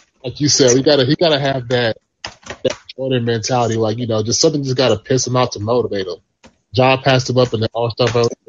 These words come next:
I don't know if he even cares about it low key, but it's just, okay, you think he's better than me? Let me go ahead and show y'all what it is.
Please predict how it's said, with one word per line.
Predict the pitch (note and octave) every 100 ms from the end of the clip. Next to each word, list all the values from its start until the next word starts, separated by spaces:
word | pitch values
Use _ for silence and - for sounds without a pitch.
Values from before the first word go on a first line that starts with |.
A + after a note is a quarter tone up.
| G#2+
I | D#3
don't | E3+
know | C3
if | A#2
he | B2
even | - G#2+
cares | A#2 A2+
about | G#2+ B2
it | A2
low | G#2+ G2+
key, | A#2+ C3 _ _ _ _ _
but | B2 A#2 A2+ - _ _
it's | A#2 -
just, | C3+ - - - - - _ -
okay, | D3+ - A#2+
you | C3+
think | C3+ B2+
he's | B2
better | C#3 D3
than | D#3
me? | D#3+ D3
Let | B2
me | B2
go | A#2+
ahead | A#2
and | G#2
show | A#2
y'all | A2+ G#2+
what | G#2
it | G2
is. | G2+ F#2